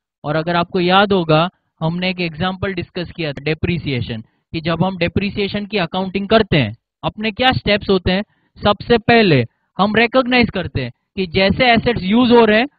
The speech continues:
उसकी value कम हो रही है। ये कम, कम जो हो रही है value, उसे क्या बोलते हैं? Depreciation। Recognize करने के बाद हम क्या करते हैं? Measure करते हैं कि उसकी value कितने amount से कम हो रही है। Measure करने के बाद next step क्या होगा?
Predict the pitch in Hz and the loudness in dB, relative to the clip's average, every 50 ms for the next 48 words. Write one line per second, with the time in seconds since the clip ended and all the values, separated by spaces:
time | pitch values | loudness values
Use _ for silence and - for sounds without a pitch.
0 | _ _ - 220 214 - - 240 233 220 214 220 226 240 226 - 240 226 208 175 | _ _ -6 -6 -6 -6 -4 -2 0 0 0 0 0 0 2 4 4 4 4 4
1 | 151 135 127 120 110 104 - - 180 196 - - 214 214 208 220 - - _ - | 2 2 0 -2 -4 -6 -6 -6 -4 -4 -2 0 -2 -2 -2 -4 -8 -6 _ 0
2 | 214 233 254 240 220 254 247 247 254 262 262 254 247 240 226 226 214 214 214 208 | 2 2 2 2 2 4 6 6 6 4 2 0 2 2 0 2 2 2 0 0
3 | - 240 226 233 247 247 226 226 220 214 - 226 240 285 - _ - 208 226 220 | 0 -2 -2 0 0 2 2 2 2 2 2 -2 -2 -4 -4 _ -2 2 2 4
4 | 190 208 180 160 151 151 120 107 - - 113 - _ _ _ _ _ _ _ _ | 4 4 2 2 2 0 -2 -2 -4 -6 -12 -14 _ _ _ _ _ _ _ _
5 | _ _ - - 180 202 208 - 254 262 240 240 247 254 240 - - 220 220 233 | _ _ -10 -6 -4 -4 -2 0 -2 -2 0 0 0 0 0 0 0 -2 0 0
6 | 233 240 226 233 220 185 165 143 131 147 170 220 220 - 240 240 220 226 214 196 | 0 -2 -2 -2 0 2 2 2 0 -2 -6 -6 -4 -2 -2 -2 0 -2 -4 -4
7 | 196 208 214 - _ _ _ _ - 165 180 196 196 170 175 240 277 285 269 226 | -4 -4 -4 -6 _ _ _ _ -8 -2 0 0 2 4 6 6 6 6 4 2
8 | 196 165 - - 135 117 107 - _ _ _ _ _ - 185 175 165 - _ - | 0 -2 -2 -2 -4 -4 -4 -6 _ _ _ _ _ -6 -4 -4 -4 -4 _ -4
9 | 202 190 185 170 160 156 156 165 180 202 214 - _ - 196 196 180 - 202 202 | -2 0 0 0 -2 -2 0 2 2 2 0 -2 _ -8 -8 -8 -4 -4 -2 -2
10 | 208 226 247 233 - 160 147 156 156 170 175 175 180 180 - - - 190 190 180 | 0 0 -2 -2 -2 -4 -4 -2 -2 -2 -2 -2 -2 -4 -6 -4 -2 -2 -2 -2
11 | - 160 156 160 156 147 139 139 139 143 143 139 135 135 139 139 143 143 135 127 | -2 -4 -4 -4 -2 -2 0 2 4 4 4 4 2 2 2 2 2 2 2 4
12 | 160 160 139 113 - _ _ _ _ _ _ _ _ _ _ 151 147 156 165 180 | 4 4 4 2 0 _ _ _ _ _ _ _ _ _ _ -12 -6 -2 0 0
13 | 180 160 156 208 214 208 202 208 202 185 185 185 180 170 170 151 143 143 131 123 | 2 2 2 2 2 0 0 -4 -6 -6 -6 -8 -8 -6 -6 -4 -4 -4 -4 -4
14 | 120 - _ _ _ _ - 147 160 180 190 - - - - 208 202 196 - 208 | -6 -10 _ _ _ _ -10 -6 -4 -4 -4 -6 -6 -4 -2 -2 -2 -2 -2 0
15 | 208 196 185 175 165 165 160 165 | 0 2 2 2 0 0 0 0